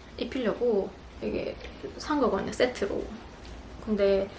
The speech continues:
날이 너무 더워가지고 이거는 병원 안에서 사진 찍을 때 잠깐 찍고,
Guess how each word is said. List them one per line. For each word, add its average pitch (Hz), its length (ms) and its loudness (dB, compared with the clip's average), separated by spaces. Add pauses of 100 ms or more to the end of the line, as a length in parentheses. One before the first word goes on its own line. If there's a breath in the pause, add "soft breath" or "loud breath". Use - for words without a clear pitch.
(260 loud breath)
날이 220 240 12
너무 196 160 10
더워가지고 208 960 4 (420 loud breath)
이거는 196 460 4
병원 214 260 6
안에서 233 240 6
사진 277 240 6
찍을 294 240 6
때 247 140 4
잠깐 208 460 2
찍고, 262 680 4